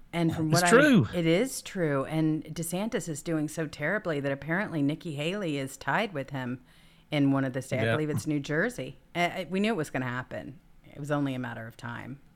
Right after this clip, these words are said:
Speaker 1: And this was so bad for him. I'm so sorry it happened, but that's
Speaker 2: We
Speaker 1: what
Speaker 2: warned 'em.
Speaker 1: happens.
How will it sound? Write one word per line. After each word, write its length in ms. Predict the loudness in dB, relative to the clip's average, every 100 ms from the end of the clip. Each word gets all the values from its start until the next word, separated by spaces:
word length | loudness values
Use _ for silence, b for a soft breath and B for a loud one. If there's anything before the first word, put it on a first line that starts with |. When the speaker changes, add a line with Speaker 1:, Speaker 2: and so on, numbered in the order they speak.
| -20 -12
Speaker 1:
And 360 | -8 -6 -6
this 180 | -8 -10
was 140 | -12 -10
so 260 | -8 -8
bad 380 | -10 -12 -14 -10
for 160 | -6 -2
him. 320 | 0 -2 -4 b -6 B B B B B B B -6
I'm 140 | -4
so 320 | -4 -8 -8
sorry 480 | -8 -6 -4 -2 -2
it 80 | -4
happened, 480 | -2 -2 0 -2 -2
but 140 | 2
that's 160 | 4 10
Speaker 2:
We 80 | 12
Speaker 1:
what 80 |
Speaker 2:
warned 320 | 12 12 12 12
'em. 120 | 10
Speaker 1:
happens. 280 | 8 4